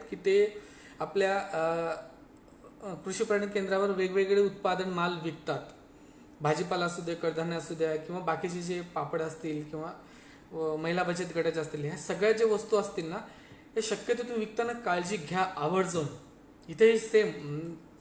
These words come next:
सॅनिटायझरचा वापर करणे, ग्लोव्ज, जो विकायला व्यक्ती असेल ते पर्यटकांना देताना ग्लोव्जचा वापर करणं, ह्या सगळ्या गोष्टी तुम्ही सध्या डिजिटल,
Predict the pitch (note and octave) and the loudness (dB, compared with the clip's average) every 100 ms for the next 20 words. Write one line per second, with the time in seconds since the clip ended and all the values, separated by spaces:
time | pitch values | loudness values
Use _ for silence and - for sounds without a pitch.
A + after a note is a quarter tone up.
0 | - E3 F3 F3+ F3 F3 E3+ D#3 E3 E3 | -6 -4 0 0 0 0 0 0 -2 -4
1 | E3 E3+ D#3+ F#3+ G#3 D#3+ - - - - | -2 -4 4 10 10 8 -4 -10 -20 -20
2 | - - D3+ E3+ F3+ E3+ F#3+ F#3 F#3+ F3+ | -20 -14 -8 -6 -4 -2 0 0 0 -2
3 | - F#3 E3+ D#3 D3 F3+ F3 E3+ F3+ F3 | -2 -2 0 -4 -4 -6 -4 -4 -4 -4
4 | F3 F3 E3+ E3 E3+ E3+ E3 E3+ F3+ F3+ | -4 -4 -4 -4 -4 -4 -4 -2 -2 -2
5 | F3+ E3 D3+ E3 E3 D#3+ D#3 D#3+ - - | -2 0 0 -4 -4 -4 -4 -8 -14 -20
6 | - - A#3 A3+ G3+ A3 A3+ A3 G#3 G#3+ | -20 -10 -2 2 4 6 4 2 -2 -4
7 | G#3+ A#3 - - - - F#3 A3 A3+ F#3 | -4 -4 -10 -18 -4 -2 4 6 6 4
8 | F#3+ F#3 G#3 A3 A3 | 0 0 4 6 4